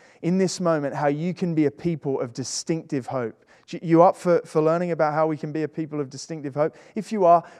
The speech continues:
put an amen or yes, I am on the, on the, on the, um, whatever it is next to the YouTube or, or Facebook channel. We, j-, let's communicate with one another. If I'm doing good,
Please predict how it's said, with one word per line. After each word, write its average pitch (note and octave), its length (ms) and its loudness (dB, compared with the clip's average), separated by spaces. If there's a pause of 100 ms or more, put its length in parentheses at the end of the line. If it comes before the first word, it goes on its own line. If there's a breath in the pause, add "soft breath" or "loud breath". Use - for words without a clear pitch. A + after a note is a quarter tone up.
put G3+ 180 8
an E3 100 4
amen D#3+ 480 0
or D3 100 0
yes, D#3+ 320 0
I E3 140 4
am C#3+ 240 -2
on C#3 160 0
the, C3+ 200 0
on C#3 140 -4
the, C3 240 0 (300 loud breath)
on C#3 120 0
the, C#3 220 2
um, B2+ 340 -2 (140)
whatever C3+ 380 2
it B2+ 60 0
is A#2+ 320 -4
next C3 320 -8
to C3 100 -8
the B2 80 -6
YouTube B2+ 560 -8
or, A2+ 320 -8
or A#2 280 -14 (160)
Facebook B2+ 440 -8
channel. A#2 400 -12 (340 soft breath)
We, C#3 160 -4
j-, D#3 160 -10
let's D#3 240 0
communicate C3+ 580 -6
with A#2+ 120 -10
one B2+ 160 -8
another. A#2+ 400 -8 (340 soft breath)
If C3+ 120 -6
I'm D#3 140 -2
doing E3 300 -2
good, D3 320 0